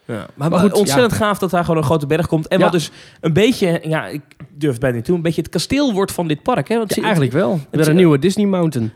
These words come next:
Speaker 1: als je het zo ziet, kijk, het is natuurlijk maar een concept art, dus je kan daar niet te veel van zeggen. Maar als je het zo ziet, dan lijkt dat haast hoger dan de Tower of Terror.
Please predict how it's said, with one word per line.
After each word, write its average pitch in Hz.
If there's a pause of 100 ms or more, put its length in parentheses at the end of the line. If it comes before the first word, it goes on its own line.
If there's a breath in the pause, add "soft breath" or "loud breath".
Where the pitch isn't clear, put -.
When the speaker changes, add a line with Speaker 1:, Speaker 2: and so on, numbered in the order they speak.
Speaker 1:
als 180
je 190
het 180
zo 185
ziet, 170
kijk, 175
het 151
is 160
natuurlijk 147
maar 143
een 156
concept 156
art, 117
dus 127
je 123
kan 139
daar 131
niet 147
te 120
veel 120
van 123
zeggen. 107
Maar 143
als 165
je 156
het -
zo 151 (140)
ziet, 185 (420 soft breath)
dan 147
lijkt 185
dat - (300)
haast 160
hoger 185
dan 165
de 160
Tower 165
of 139
Terror. -